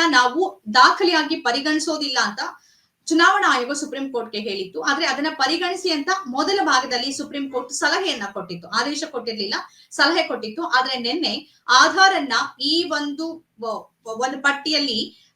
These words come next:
ಒಟ್ಟು ಹನ್ನೊಂದು ದಾಖಲೆಗಳೇನಿದೆ, ಆ ದಾಖಲೆಯಲ್ಲಿ ಆಧಾರನ್ನ ಪರಿಗಣಿಸೋದಿಲ್ಲ ಅನ್ನೋ ಚುನಾವಣಾ ಆಯೋಗದ ವಾದವನ್ನ ಪುರಸ್ಕರಿಸಿತ್ತು ನಿನ್ನೆ. ಇವತ್ತಿನ ಸಂದರ್ಭದಲ್ಲಿ ಹನ್ನೊಂದು ದಾಖಲೆಗಳನ್ನ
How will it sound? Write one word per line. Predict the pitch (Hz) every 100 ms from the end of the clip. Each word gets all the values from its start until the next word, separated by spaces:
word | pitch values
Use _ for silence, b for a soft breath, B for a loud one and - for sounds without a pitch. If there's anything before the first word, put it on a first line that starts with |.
| -
ಒಟ್ಟು | 196 240
ಹನ್ನೊಂದು | 254 269 302 311 311 - 214 208 - _ _ 214
ದಾಖಲೆಗಳೇನಿದೆ, | 269 269 294 247 220 196 285
ಆ | 247 233
ದಾಖಲೆಯಲ್ಲಿ | 240 - 370 320 311 311 339 - _ _ _ - 202
ಆಧಾರನ್ನ | 233 277 381 359 311 320 320
ಪರಿಗಣಿಸೋದಿಲ್ಲ | 277 302 339 339 339 330 294 247
ಅನ್ನೋ | 208 208 302 b b b b
ಚುನಾವಣಾ | - 320 359 403 330 294
ಆಯೋಗದ | 277 269 254 285 -
ವಾದವನ್ನ | 208 269 339 311 254 214 - - -
ಪುರಸ್ಕರಿಸಿತ್ತು | 349 381 - 226 214 175 165 -
ನಿನ್ನೆ. | 220 254 208 170 b b b
ಇವತ್ತಿನ | 302 349 415 415 403 392 - -
ಸಂದರ್ಭದಲ್ಲಿ | - 285 285 262 226 202 254 339 _ _ -
ಹನ್ನೊಂದು | 302 381 415 403 403 277
ದಾಖಲೆಗಳನ್ನ | 262 - 277 254 226 226